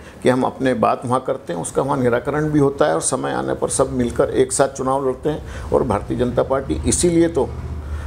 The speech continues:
आज गली से लेकर दिल्ली तक विजयी होती है। अगर इस प्रकार की घटना हो तो हम, अ, दिल्ली या प्रदेश में सरकार ही नहीं बना सकते।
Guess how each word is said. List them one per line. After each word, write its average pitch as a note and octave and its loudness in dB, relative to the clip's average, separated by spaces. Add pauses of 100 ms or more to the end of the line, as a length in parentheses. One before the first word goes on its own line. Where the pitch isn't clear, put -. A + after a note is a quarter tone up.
(100)
आज G#2 4
गली B2 4
से C3 2
लेकर B2 2
दिल्ली B2 2
तक B2+ 2 (220)
विजयी A#2 6
होती A#2 0
है। A2 -6 (380)
अगर G2+ 4
इस - 0
प्रकार A2+ 4
की - 0
घटना A#2+ 2
हो A2+ 2
तो A2+ -4
हम, F#2+ -4
अ, - -4 (120)
दिल्ली A#2 4
या A2+ 4
प्रदेश A2 0
में A#2 0
सरकार A#2+ 2
ही C#3 -4
नहीं C3+ -2
बना A2 -2
सकते। - -10